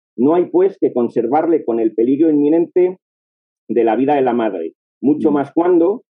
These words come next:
Speaker 1: si ésta muere, si muere la madre, el feto no adquiere vida". O sea,
Speaker 2: Claro.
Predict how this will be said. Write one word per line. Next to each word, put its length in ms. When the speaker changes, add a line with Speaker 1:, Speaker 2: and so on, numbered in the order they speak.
Speaker 1:
si 140
ésta 220
muere, 340
si 100
muere 200
la 100
madre, 380
el 180
feto 320
no 80
adquiere 340
vida". 300
O 480
sea, 120
Speaker 2:
Claro. 160